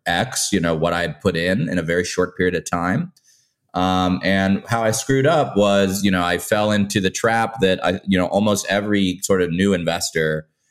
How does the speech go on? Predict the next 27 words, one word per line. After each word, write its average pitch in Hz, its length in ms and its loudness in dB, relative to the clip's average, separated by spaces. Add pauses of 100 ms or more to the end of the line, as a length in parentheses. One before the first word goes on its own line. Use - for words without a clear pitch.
(200)
right, 82 360 0
uh, 80 200 -2
kind 87 180 -4
of 82 60 -8
falls 110 360 0
into, 90 580 0
which, 85 220 0
and 92 140 -2
even 92 240 2
old, 110 180 2 (200)
you 98 100 2
know, 92 80 2
old, 104 220 4 (120)
more 107 200 4
experienced 147 540 -2
investors, 98 380 0
which 90 200 0
is 87 100 -2
just 82 160 -6
greed 95 500 0 (520)
and 90 180 0
kind 95 200 2
of 90 60 2
not 95 460 2 (240)
having 95 320 0
a 82 60 0
plan 80 340 -2